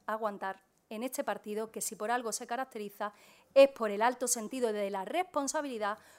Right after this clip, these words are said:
por estar siempre al pie de los problemas y por,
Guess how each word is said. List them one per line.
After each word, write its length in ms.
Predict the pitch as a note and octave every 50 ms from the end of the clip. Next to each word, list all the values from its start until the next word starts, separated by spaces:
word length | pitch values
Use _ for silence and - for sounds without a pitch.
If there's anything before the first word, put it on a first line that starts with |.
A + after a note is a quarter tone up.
| - - _
por 160 | - B3+ B3 B3
estar 400 | A#3 - - - D#4+ D#4+ D#4+ -
siempre 540 | - - - D#4+ C#4+ C#4 B3+ - G#3+ G3+
al 120 | G3 F#3+ F#3+
pie 160 | - D#4 D#4+
de 100 | C4 B3
los 120 | C#4+ D4+
problemas 520 | D4+ - B3+ A3+ A3 G#3+ G#3+ G#3+ A3 - - - - - - -
y 120 | - D4 -
por, 400 | - C#4 C4+ C4 B3+ - -